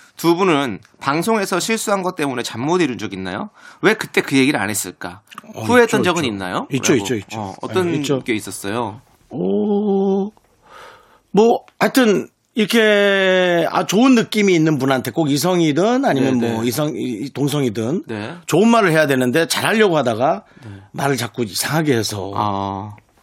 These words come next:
Speaker 2: 네.
Speaker 1: 아니, 방송에서?
Speaker 2: 방송도 그렇고 뭐 사적으로 전화
Speaker 1: 네.
Speaker 2: 통화도 그렇고.
Speaker 1: 네,
Speaker 2: 예.
Speaker 1: 네.
Speaker 2: 딱 떠오르진 않지만.
Speaker 1: 그렇군요.
Speaker 2: 예.
Speaker 1: 아, 저는 그 초창기 시절에 이제 막 여러 가지로 막 그때는 야외에 나가서 리포팅하는 게 많았었잖아요.
Speaker 2: 네, 네.
Speaker 1: 우리 어렸을 때는 막 코너,
Speaker 2: 네.
Speaker 1: 작은 코너로 해가지고.
Speaker 2: 네.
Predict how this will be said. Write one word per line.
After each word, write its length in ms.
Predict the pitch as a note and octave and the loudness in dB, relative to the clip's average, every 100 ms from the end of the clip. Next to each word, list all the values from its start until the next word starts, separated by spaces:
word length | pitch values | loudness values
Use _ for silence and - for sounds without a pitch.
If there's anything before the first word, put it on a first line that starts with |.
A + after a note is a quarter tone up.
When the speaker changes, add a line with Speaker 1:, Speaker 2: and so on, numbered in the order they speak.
| _ _ - A#2+ | _ _ -12 -6
Speaker 2:
네. 380 | A2+ G#2 G2 F#2 F#2 | -4 -4 -6 -10 -14
Speaker 1:
아니, 100 | - | -10
방송에서? 540 | B2+ D3 D3+ C3 A#2 B2+ _ _ _ _ _ _ - | -2 0 2 2 -2 -8 _ _ _ _ _ _ -2
Speaker 2:
방송도 440 | F3 G#3+ D#4+ B3+ | 2 4 4 4
그렇고 240 | A3 G3+ F#3+ | 4 2 -2
뭐 80 | |
사적으로 440 | E3+ F#3+ - G3+ D3+ | -2 -2 2 2 2
전화 200 | A#2+ C3 | 0 -2
Speaker 1:
네. 120 | A#2 | 0
Speaker 2:
통화도 240 | B2 A#2 | -2 -2
그렇고. 400 | A2 G#2 G2 G2 | -6 -8 -12 -10
Speaker 1:
네, 140 | B2 A#2+ | -6 -6
Speaker 2:
예. 60 | |
Speaker 1:
네. 220 | G2+ G2 F#2 | -6 -8 -6
Speaker 2:
딱 180 | C3+ | -4
떠오르진 360 | C#3+ F#3+ F#3 D#3+ | 0 0 0 -2
않지만. 400 | A#2+ G#2 - C#3 | -4 -6 -10 -8
Speaker 1:
그렇군요. 520 | G#2+ G#2 - G2+ F#2+ F#2+ | -8 -10 -12 -12 -4 0
Speaker 2:
예. 440 | C3 B2+ D3 A3+ C#4 - - | 2 2 0 0 -4 -14 -4
Speaker 1:
아, 100 | C3+ | 0
저는 420 | E3+ F#3 F#3+ A2 - - _ | 2 2 2 0 -8 -20 _
그 220 | C#3 C#3 | -2 0
초창기 480 | C3+ A3 A3+ G3+ F3+ | 0 -2 -2 -2 -2
시절에 300 | D#3 C#3+ B2+ | 0 0 0
이제 240 | A2+ A2 G2 | 0 -4 -4
막 220 | G#2 G#2 | -6 -2
여러 180 | A#2+ C#3+ | 0 2
가지로 340 | D3 B2+ A2 - | 2 -2 -8 -8
막 240 | A#2 A2 | -10 -10
그때는 440 | - F#3 E3+ D3 | -6 -2 0 0
야외에 320 | A#2 B2+ E3 D#3 | 0 2 2 2
나가서 280 | B2+ B2 | 2 -2
리포팅하는 580 | B2 C3+ E3+ - E3+ D3+ | -6 -8 -10 -6 -4 -4
게 80 | B2 | -4
많았었잖아요. 640 | G2+ A2+ - A#2 G2 B2+ | -4 -4 -8 -8 -4 0
Speaker 2:
네, 180 | C3+ D3+ | 2 4
네. 100 | C#3+ | 2
Speaker 1:
우리 80 | A2+ | 0
어렸을 320 | G#2 G#2+ - | -2 -6 -10
때는 300 | A#2+ G#2+ G2 | -8 -8 -8
막 100 | F#2 | -8
코너, 160 | B2 B2+ | -2 0
Speaker 2:
네. 120 | A2+ | 0
Speaker 1:
작은 280 | G2 C3+ D3 | -2 -2 -2
코너로 280 | D#3+ D3 C3+ | -4 -4 -2
해가지고. 420 | B2+ A#2 G2+ G#2+ | -2 -4 -6 -6
Speaker 2:
네. 380 | A2+ A2+ A2+ E3 | -2 -2 0 -2